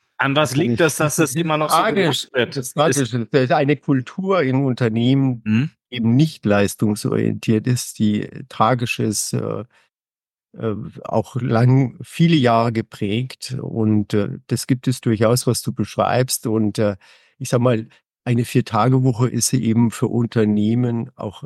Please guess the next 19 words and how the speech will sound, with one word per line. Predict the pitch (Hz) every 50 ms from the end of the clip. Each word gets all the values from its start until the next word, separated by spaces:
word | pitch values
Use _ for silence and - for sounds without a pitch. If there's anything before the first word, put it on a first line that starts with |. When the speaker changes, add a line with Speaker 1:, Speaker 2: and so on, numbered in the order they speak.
| - -
Speaker 3:
nur | 135 110 107 127 131
geeignet, | 123 131 - 82 104 107 113 123 123 - 113 117 113 110 104 - -
äh, | - - - 104 107 -
wenn | 110 110 110 113 120 123 127
es | 127 - - -
da, | - 120 110 110 113 110 110 87 -
ich | 92 -
sag | - 110 107
mal, | 110 113
eine | 104 107 107 104
sehr | - - 117 110 110 104
starke | - - - 110 104 104 98 110 104
Mitarbeiterorientierung | 104 117 123 160 139 127 127 123 113 113 113 117 120 - 95 107 107 110 110 107 107 104 - - 117 113 110 101 104 101 98
gibt, | - 143 151 - _ - - -
also | 101 104 101 -
auch | - 104 110 - -
ein, | - - - 107 101 98 98 98
ein | 95 98 92
Schwenk | - - - 117 123 165 175 - - -